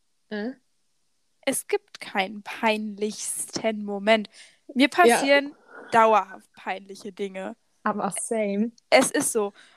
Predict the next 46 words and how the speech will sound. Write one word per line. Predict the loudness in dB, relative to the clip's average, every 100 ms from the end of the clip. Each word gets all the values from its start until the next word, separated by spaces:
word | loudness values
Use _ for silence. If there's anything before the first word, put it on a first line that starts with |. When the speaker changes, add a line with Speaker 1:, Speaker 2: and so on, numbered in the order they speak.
| -8
Speaker 2:
Und, | -6 -6 -2
aber | 2 2
deswegen | 2 -4 -6 -6
ist | -8
es | -10 -8
mir | -4
gar | -2 -2
nicht | -2
mehr | -6 -6
so | -8
peinlich, | -8 -8 -6 -4
weil | -4
ganz | -4 -6 -4
ehrlich, | -2 -2 -4 -10 _ _ _
das, | 2 2 2 _ _ _ _ _
also | -8 -6 -8 _ _
peinlich, | -4 -2 -2 -4 -8 -8 -8 -14 -12
also | -12 -10
von | -4
meinen | -4 -4
Freunden | -6 -2 -2 -4
ist | -12
mir | -10
eigentlich | -10 -8
sowieso | -8 -6 -2 -2
nicht | -4 -8
so | -12
viel | -4 -4
peinlich. | 2 2 2 -2 -10 -10 _ _ _ _ -18
Speaker 1:
Same. | -10 -8 -8 -10 -14 _ 2
Speaker 2:
Weil | 4 6
da | 6 4
muss | 6 2
mir | 2 2
ja |
nichts | 0 -8
peinlich | -8 -8 -6 -6
sein. | -8 -8 -20 -12
Und | 0 0 2 4
in | 6
der | 6
Öffentlichkeit | 6 2 -8 -10 -10 -6 -2 -2 -4
ist | -12 -8
mir |
mittlerweile | -6 -4 -2 -2 -2 -2
aber, | -2 -4